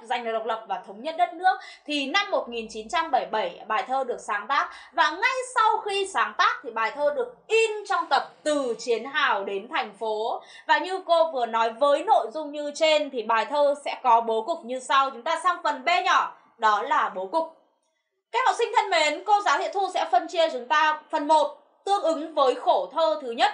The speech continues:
nói về những tín hiệu giao mùa. Khổ hai,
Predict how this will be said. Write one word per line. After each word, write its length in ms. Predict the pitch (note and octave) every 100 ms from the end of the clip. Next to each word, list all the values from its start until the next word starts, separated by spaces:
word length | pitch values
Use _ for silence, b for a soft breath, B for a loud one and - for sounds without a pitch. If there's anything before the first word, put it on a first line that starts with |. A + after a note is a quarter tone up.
| -
nói 180 | - D#4 E4+
về 300 | E4+ C4+ A#3+
những 340 | A#3+ C4+ F#4+
tín 300 | - C4+ A#3
hiệu 360 | D4+ F4 C#4+ C#4
giao 200 | C4+ C4+
mùa. 260 | B3+ A#3 - - _ b b _
Khổ 180 | - D#4
hai, 460 | C#4 G#4 G#4 G4+